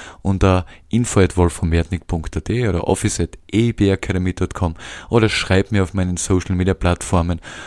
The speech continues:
und dann kann ich dir gerne mal ganz genau erklären, wie das funktioniert. Wir sind für dich da.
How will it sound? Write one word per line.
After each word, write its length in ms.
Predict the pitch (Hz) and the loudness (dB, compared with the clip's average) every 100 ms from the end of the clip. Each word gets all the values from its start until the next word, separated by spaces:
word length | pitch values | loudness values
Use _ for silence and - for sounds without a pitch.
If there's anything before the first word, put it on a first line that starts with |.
| - - | -18 -2
und 220 | 101 98 | 0 2
dann 140 | 104 | 0
kann 180 | 95 101 | 2 0
ich 100 | 101 | 2
dir 100 | 107 | 0
gerne 380 | - 90 98 104 | 0 -2 -2 -4
mal 240 | 90 90 - | -2 -2 -2
ganz 280 | 98 104 - | -2 -2 -2
genau 180 | 95 87 | 0 0
erklären, 500 | 85 - 87 87 85 | -2 -2 0 0 0
wie 80 | |
das 180 | 90 87 | 0 -2
funktioniert. 840 | - - 85 - - 80 73 - - _ - _ _ _ _ _ _ _ _ - | -4 -4 -4 -4 -4 -4 -6 -12 -20 _ -20 _ _ _ _ _ _ _ _ -12
Wir 300 | - 92 117 - - - - - | -2 2 2 0 -14 -20 -20 -6
sind 360 | - 110 104 | 0 2 2
für 260 | - - 107 | 0 4 4
dich 240 | 110 - | 4 0
da. 320 | 80 73 69 | 0 0 -2